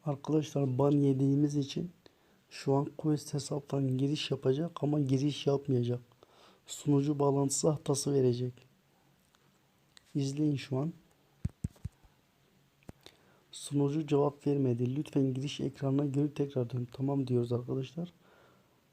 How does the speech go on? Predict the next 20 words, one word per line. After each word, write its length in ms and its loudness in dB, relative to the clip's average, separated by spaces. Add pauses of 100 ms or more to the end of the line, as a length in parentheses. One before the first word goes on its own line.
(140)
Arkadaşlar 680 -2
Quest 340 4
hesabına 420 2
bir 100 -2
kere 200 4
tıklıyoruz. 720 -6 (3750)
Gördüğünüz 640 4
gibi 480 0
sıfır 320 -10
yedi 220 -2
sıfır 340 -4
iki 200 -4
bin 60 6
otuz 360 -2
bir. 200 -2 (960)
Arkadaşlar 600 -2
burada 300 2
talep 300 4
oluştur 400 0
var. 280 -2